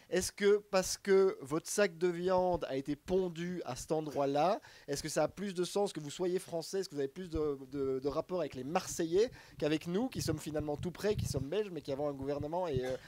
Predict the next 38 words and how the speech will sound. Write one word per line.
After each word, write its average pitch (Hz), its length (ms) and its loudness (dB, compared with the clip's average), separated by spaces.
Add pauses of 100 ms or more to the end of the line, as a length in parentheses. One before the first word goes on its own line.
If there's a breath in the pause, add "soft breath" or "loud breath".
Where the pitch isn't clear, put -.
(360 loud breath)
c'est, - 260 -2
et 160 60 2
de 160 40 0
toute 165 140 -4
façon, 196 280 4
moi, 196 240 6
sur 165 180 -2
Internet, 180 340 0
je - 60 -6
communique 165 320 -4
avec 135 140 -2
des 143 100 -2
gens 196 140 0
où 160 80 -2
je 135 100 -4
me 151 180 -4
fous 226 280 -6
de - 40 -16
savoir 175 380 0
s'ils 160 160 -10
sont 147 120 -4
aux 143 40 -6
Caraïbes, 151 460 -4
sur - 160 -8
la 143 100 2
Lune, 185 240 -4
ou... 127 380 -8 (400 loud breath)
et 139 240 0
on 151 160 -2
échange. 190 400 2
Donc, 180 160 -2 (1200 loud breath)
toutes 254 200 2
les 208 120 10
lois 208 220 8
aujourd'hui 196 320 4
sont 175 160 2
pensées 185 460 0
sur, 220 360 -4